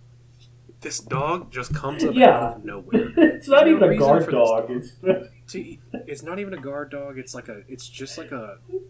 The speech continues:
Speaker 1: it's just like a, like a f-, not, not even
Speaker 2: No.
Speaker 1: a feral dog. It's like a runaway, it's like a runaway dog that, like,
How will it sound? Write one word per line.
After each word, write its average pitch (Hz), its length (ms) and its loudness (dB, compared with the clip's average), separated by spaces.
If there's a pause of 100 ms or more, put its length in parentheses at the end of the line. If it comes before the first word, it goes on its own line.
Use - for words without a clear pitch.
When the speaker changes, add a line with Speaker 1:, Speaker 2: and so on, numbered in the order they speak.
(160)
Speaker 1:
it's 117 120 -18
just 139 160 -16
like 151 140 -16
a, - 160 -18 (180)
like - 140 -20
a - 40 -18
f-, - 200 -20 (100)
not, 190 160 -12
not 175 160 -12
even 214 120 -2
Speaker 2:
No. 113 240 2
Speaker 1:
a - 20 -14
feral 139 260 -10
dog. 90 360 -20
It's - 140 -12
like - 300 -6
a 127 100 -16
runaway, 123 480 -12
it's 131 100 -14
like 180 100 -10
a 156 60 -10
runaway 123 440 -10
dog 113 440 -14
that, 107 180 -20
like, - 240 -20